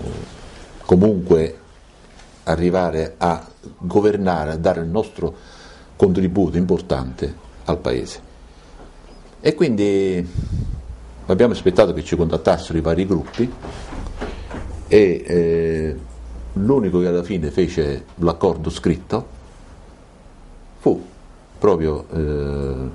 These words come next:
l'ex sindaco Galasso. Quindi ci siamo riuniti, mm, il giorno di Pasquetta, era il giorno di Pasquetta, alle sei del pomeriggio.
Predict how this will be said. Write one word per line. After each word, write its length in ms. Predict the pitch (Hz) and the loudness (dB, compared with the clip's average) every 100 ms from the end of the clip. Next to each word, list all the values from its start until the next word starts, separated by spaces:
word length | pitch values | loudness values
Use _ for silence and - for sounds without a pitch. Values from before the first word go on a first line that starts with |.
| - - - | -12 -14 2
l'ex 380 | 98 - 76 | 2 2 0
sindaco 420 | 80 80 73 71 71 | 2 0 0 0 -2
Galasso. 520 | 65 60 - - - - - - - - - - | -2 -4 -8 -20 -20 -20 -20 -20 -20 -20 -20 -2
Quindi 480 | 110 92 87 87 80 | 0 2 2 0 -2
ci 120 | - | -4
siamo 300 | 90 110 101 | 2 4 4
riuniti, 760 | 95 101 104 78 78 78 76 65 - - - - - - - - - | 2 0 0 -2 -4 -4 -4 -8 -16 -20 -20 -20 -20 -20 -20 -18 -12
mm, 420 | - - - 60 - - - | -10 -10 -10 -10 -12 -20 -10
il 120 | 85 | -6
giorno 240 | 78 104 90 | 2 2 2
di 140 | 90 | 0
Pasquetta, 640 | 90 90 - - - - - | 0 -2 0 0 -2 -12 -8
era 140 | - | -4
il 80 | 78 | -2
giorno 220 | 76 117 | 2 2
di 60 | 87 | 2
Pasquetta, 600 | 80 78 69 - - 78 - - - - - | -4 -4 -6 -6 -8 -8 -10 -20 -20 -20 -2
alle 200 | 87 87 | 2 2
sei 140 | 90 | 4
del 80 | 92 | 0
pomeriggio. 760 | 87 82 73 71 - 90 - | 0 -2 -2 -6 -6 -6 -6